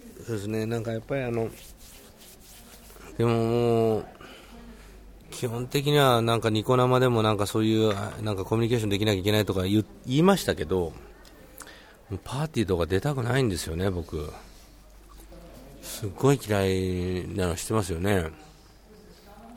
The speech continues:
とにかくこう、大勢で飲んだり食ったりするのが最近好きじゃなくなってきてるんで、会社ではやりますけど、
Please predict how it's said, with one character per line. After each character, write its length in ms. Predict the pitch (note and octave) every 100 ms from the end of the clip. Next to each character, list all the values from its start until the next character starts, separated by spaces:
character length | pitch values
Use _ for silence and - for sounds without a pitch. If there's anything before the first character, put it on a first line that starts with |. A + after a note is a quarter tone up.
| - - - - -
と 160 | - D#3
に 120 | E3+
か 200 | - E3+
く 80 | -
こ 600 | - B2 A2+ G#2+ G#2 F#2+ - - - - - - -
う、 40 |
大 280 | B2+ D3 E3+
勢 200 | D#3+ F#3
で 60 | C3+
飲 160 | A#2+
ん 60 | B2+
だ 60 |
り 60 | G2
食 120 | -
っ 40 | -
た 100 | G2+
り 60 |
す 120 | -
る 60 | G2
の 80 | F2
が 100 | F2
最 200 | A#2+ A#2
近 140 | A#2
好 60 | -
き 160 | -
じ 80 | C3+
ゃ 20 |
な 140 | F2+ E2
く 80 | G#2+
な 100 | G#2+
っ 20 |
て 100 | -
き 80 | -
て 100 | F2
る 100 | D#2+
ん 60 |
で、 280 | D#2+ D#2+ D#2+ - - - - - - - - - - -
会 180 | A2
社 120 | A2 A#2+
で 60 |
は 80 | G2+
や 100 | D#2
り 80 | E2+
ま 140 | A#2
す 80 | -
け 80 | D#2
ど、 320 | D#2+ D#2